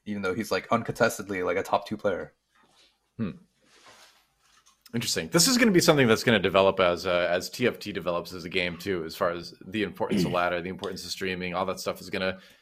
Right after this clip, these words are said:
Speaker 2: change and shift over time. I can't wait to see how it all changes. But thanks for your N A tier list. We have to move on though. We're running out of time real fast.
Speaker 1: Also,
Speaker 2: We gotta
Speaker 1: oh,
Speaker 2: go to the
Speaker 1: sorry, sorry. I just wanna say I'm pretty
Speaker 2: Oh,
Speaker 1: biased.
Speaker 2: yeah, go
Speaker 1: I
Speaker 2: ahead.
Speaker 1: think,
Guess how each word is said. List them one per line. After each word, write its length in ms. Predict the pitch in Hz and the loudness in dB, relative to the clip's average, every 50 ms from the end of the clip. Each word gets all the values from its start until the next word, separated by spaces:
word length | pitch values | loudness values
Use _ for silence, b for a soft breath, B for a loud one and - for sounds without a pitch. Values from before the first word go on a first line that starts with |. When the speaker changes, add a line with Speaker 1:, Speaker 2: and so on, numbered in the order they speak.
| B B _ | B B _
Speaker 2:
change 320 | - - 120 107 104 101 92 | -6 -4 -2 -2 -2 -4 -6
and 100 | 92 87 | -8 -6
shift 220 | - 113 - - | -6 -6 -4 -4
over 160 | 98 90 90 | -4 -4 -4
time. 360 | 95 101 92 85 90 90 85 - - | -4 -4 -4 -4 -4 -4 -6 2 6
I 160 | 120 156 190 | 8 8 8
can't 240 | 190 185 190 175 151 | 8 8 6 6 8
wait 200 | 160 151 143 - | 6 4 4 2
to 40 | - | -2
see 380 | - - 135 127 120 113 b b b b b b b b _ | -6 -4 -2 -2 -2 -2 b b b b b b b b _
how 120 | - 107 | -2 0
it 60 | 98 | 2
all 100 | 92 90 | 2 2
changes. 380 | 92 - 98 92 87 80 92 - | 0 -2 -4 -6 -6 -8 -12 -14
But 160 | - 92 85 | -16 0 2
thanks 340 | - 131 127 127 - - - _ - - _ | 4 4 4 2 -2 -6 -10 _ -20 -20 _
for 100 | - - 120 | -6 -2 -2
your 140 | 113 110 113 | -2 0 0
N 140 | 117 123 | 2 2
A 140 | 123 117 117 | 2 2 0
tier 240 | 117 - - 127 120 | 0 -2 -2 0 0
list. 160 | 113 104 - | 0 0 2
We 80 | 123 131 | 4 6
have 160 | 160 156 156 | 6 4 4
to 80 | - 156 | 0 -4
move 140 | 151 135 | 4 8
on 160 | 151 151 151 143 | 8 8 10 8
though. 100 | 135 120 | 6 4
We're 60 | 117 | 4
running 240 | 127 143 139 139 135 | 4 2 2 2 2
out 100 | 131 127 | 2 2
of 40 | |
time 300 | 127 - 139 127 123 113 | 2 0 2 2 2 2
real 160 | 113 127 131 120 | 2 0 0 2
fast. 240 | - 139 127 120 | 4 4 8 8
Speaker 1:
Also, 240 | 135 143 143 160 127 | 8 10 10 6 6
Speaker 2:
We 60 | 110 | 6
gotta 160 | 127 135 127 120 | 4 4 6 6
Speaker 1:
oh, 40 | |
Speaker 2:
go 80 | 113 104 | 6 6
to 60 | 104 | 6
the 60 | 107 | 4
Speaker 1:
sorry, 200 | 104 110 113 101 | 4 4 4 4
sorry. 160 | - - - - _ | 2 -2 -10 0 _
I 60 | - | 6
just 140 | 139 156 160 | 8 8 8
wanna 100 | 196 175 | 6 6
say 160 | 143 165 160 | 8 8 8
I'm 160 | 139 127 139 139 | 8 8 6 8
pretty 160 | - - - | 8 6 6
Speaker 2:
Oh, 60 | - | 6
Speaker 1:
biased. 240 | - 98 113 131 139 | 4 6 6 8 8
Speaker 2:
yeah, 100 | 156 156 | 8 8
go 60 | 156 | 8
Speaker 1:
I 60 | 156 | 8
Speaker 2:
ahead. 240 | 160 - 156 143 - | 8 6 4 2 0
Speaker 1:
think, 120 | - 104 | -2 -4